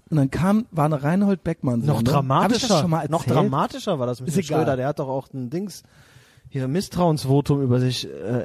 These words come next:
Speaker 2: ergehen
Speaker 1: Ja,
Speaker 2: lassen.
Speaker 1: das hat er, das hat er dann verloren.
Speaker 2: Nee, nee, nee, nee.
Speaker 1: Nein, das war ja das gegen Merkel dann.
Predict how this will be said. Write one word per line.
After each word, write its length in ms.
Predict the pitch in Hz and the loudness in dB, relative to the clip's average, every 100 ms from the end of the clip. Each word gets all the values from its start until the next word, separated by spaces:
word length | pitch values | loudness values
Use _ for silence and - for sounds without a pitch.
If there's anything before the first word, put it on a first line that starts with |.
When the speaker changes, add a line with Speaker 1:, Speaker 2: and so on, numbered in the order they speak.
| 120 | -4
Speaker 2:
ergehen 280 | 117 127 | -2 -2
Speaker 1:
Ja, 60 | 120 | 0
Speaker 2:
lassen. 100 | 117 | 0
Speaker 1:
das 260 | 139 160 202 | 0 0 0
hat 120 | 226 | 0
er, 140 | 233 | 0
das 180 | 139 131 | 0 0
hat 80 | 185 | 2
er 80 | 202 | 2
dann 140 | 165 | 0
verloren. 460 | 160 156 123 107 101 _ _ _ _ _ _ - | -2 0 0 -4 -10 _ _ _ _ _ _ -4
Speaker 2:
Nee, 160 | 156 | 0
nee, 160 | 117 110 | 0 0
nee, 140 | 92 - - | -6 -16 -10
nee. 160 | 139 | -4
Speaker 1:
Nein, 240 | 127 143 143 | 0 2 0
das 200 | 123 156 | -2 2
war 120 | 165 | 2
ja 60 | 170 | 4
das 180 | 165 | 2
gegen 200 | - 165 | 2 2
Merkel 300 | 156 131 123 | 2 0 0
dann. 240 | 113 104 | -4 -4